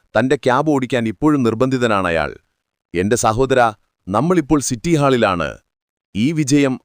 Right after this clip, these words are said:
അവർക്കെല്ലാവർക്കും വേണ്ടിയുള്ളതാണ്. ഈ ക്യാമ്പയിനിനെ തടരാനാവാത്ത ഒരു ശക്തിയാക്കി മാറ്റിയതുകൊണ്ട് നിങ്ങൾ കാരണം ഈ ക്യാമ്പയിനിനെ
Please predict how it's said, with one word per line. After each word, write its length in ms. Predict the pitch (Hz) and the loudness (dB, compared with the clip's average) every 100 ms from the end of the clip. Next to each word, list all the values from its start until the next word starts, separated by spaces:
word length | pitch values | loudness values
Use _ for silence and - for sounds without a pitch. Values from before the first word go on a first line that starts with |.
| - | -2
അവർക്കെല്ലാവർക്കും 840 | 113 143 - 123 151 165 156 147 | 0 0 0 0 2 0 -2 -2
വേണ്ടിയുള്ളതാണ്. 800 | 131 123 117 107 104 98 90 76 - _ _ _ 92 | 0 0 0 2 2 2 0 -4 -10 _ _ _ -4
ഈ 160 | 131 | -4
ക്യാമ്പയിനിനെ 640 | 147 131 123 127 131 127 123 120 | -2 -2 0 0 0 0 -2 -2
തടരാനാവാത്ത 800 | 104 127 139 123 120 120 110 110 - | 0 0 2 0 2 0 2 -2 -2
ഒരു 120 | 107 | -2
ശക്തിയാക്കി 600 | 113 98 - 160 131 131 | -2 -4 -2 0 0 0
മാറ്റിയതുകൊണ്ട് 880 | 107 110 117 123 117 107 101 92 71 _ _ - | 0 -2 0 0 2 0 2 0 -2 _ _ -4
നിങ്ങൾ 340 | 107 147 175 143 | -2 0 0 2
കാരണം 400 | 127 123 123 - | 0 0 -4 -4
ഈ 140 | 110 156 | -4 -4
ക്യാമ്പയിനിനെ 580 | 143 123 123 127 123 | -2 -2 0 0 -2